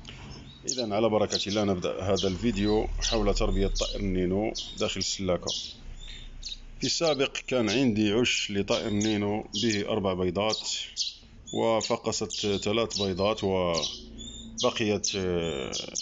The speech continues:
بيضة واحدة لم تفقس. فمن بين هاد ثلاث بيضات، ثلاث فراخ،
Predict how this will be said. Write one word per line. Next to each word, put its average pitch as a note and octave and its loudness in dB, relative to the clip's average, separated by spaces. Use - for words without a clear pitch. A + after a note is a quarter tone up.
بيضة G#2+ 2
واحدة G#2+ 2
لم G2+ 2
تفقس. - -4
فمن C#3+ 4
بين C3+ 0
هاد A2 2
ثلاث G#2+ 0
بيضات، G2 0
ثلاث - -2
فراخ، A2+ 0